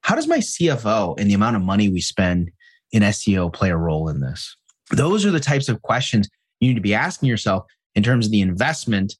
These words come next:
and why you should invest X dollars or X resources in set groups or organizations within a bigger company. And I'll tell you, for my personal career, I've spent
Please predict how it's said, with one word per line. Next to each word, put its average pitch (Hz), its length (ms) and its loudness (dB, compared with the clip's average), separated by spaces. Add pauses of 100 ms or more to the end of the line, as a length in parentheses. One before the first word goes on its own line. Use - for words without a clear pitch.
(380)
and 113 320 0
why 123 420 2
you 127 200 0
should 120 180 -2
invest 107 480 0
X - 240 -6
dollars 101 520 0
or 87 160 -4
X - 240 -6
resources 107 680 -2
in 98 160 0
set - 380 -6 (340)
groups 139 420 0
or 92 180 -2
organizations 101 840 0
within 92 220 -2
a 87 60 0
bigger 87 240 -2
company. 107 520 -4 (360)
And 113 100 0
I'll 156 100 0
tell 196 160 0
you, 139 60 -2
for 120 120 -4
my 147 200 0
personal 160 440 -2
career, 113 280 0
I've 127 240 -2
spent - 300 -2